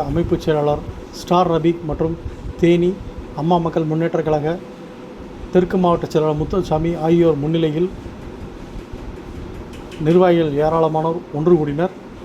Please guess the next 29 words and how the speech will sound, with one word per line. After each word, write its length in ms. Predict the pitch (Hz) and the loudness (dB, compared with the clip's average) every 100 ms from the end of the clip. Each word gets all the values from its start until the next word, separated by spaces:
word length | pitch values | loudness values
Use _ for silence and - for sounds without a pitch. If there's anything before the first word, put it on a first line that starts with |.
| - | -4
அப்போது 380 | 151 180 170 196 226 - - - - - - - - - - - - - | 0 4 6 4 2 -12 -16 -14 -14 -14 -14 -14 -14 -14 -12 -12 -10 -2
அம்மா 260 | 156 185 | 2 4
மக்கள் 320 | 185 175 170 160 | 4 2 2 2
முன்னேற்ற 280 | 170 175 170 | 2 2 2
கழக 240 | 160 156 | 2 0
பொதுச் 240 | 156 160 | 0 0
செயலாளர் 320 | 170 160 156 139 | 2 4 2 0
டி 80 | 170 | 0
டி 120 | 170 | 0
வி 100 | 156 | 0
தினகரன் 420 | 160 165 151 180 - - - - - - - - - 165 | -2 -2 0 -2 -4 -10 -14 -14 -12 -14 -14 -14 -8 2
என் 180 | 170 | 4
டி 100 | 196 190 | 6 8
ஏ 60 | 185 | 8
கூட்டணி 360 | 180 175 180 175 180 - | 6 4 6 4 4 -2
எனப்படும் 420 | 160 160 165 175 165 | -2 0 0 -2 -2
பாரதிய 320 | 135 180 180 160 | 2 4 4 4
ஜனதா 240 | 160 165 160 | 2 0 0
கட்சியின் 400 | 156 - 165 156 | -2 0 -2 0
கூட்டணியிலிருந்து 680 | 175 180 170 156 151 151 160 | 2 2 2 2 0 0 0
விலகியதாக 500 | 143 170 165 156 143 | 2 2 4 2 2
அறிவித்ததை 340 | 143 156 165 147 | 0 0 0 0
தொடர்ந்து, 380 | 151 156 151 180 - - - - - | -2 -2 2 0 0 -10 -14 -10 -2
அந்த 200 | 165 170 | 0 2
அறிவிப்பினை 460 | 151 180 175 165 170 | 4 6 6 2 -2
தாங்கள் 320 | 160 160 151 | -2 -2 0
வரவேற்கிறோம் 520 | 147 170 160 156 151 | 0 0 0 -2 -2
என 140 | 147 151 | -2 -4
கூறி 340 | - 151 165 | -2 0 0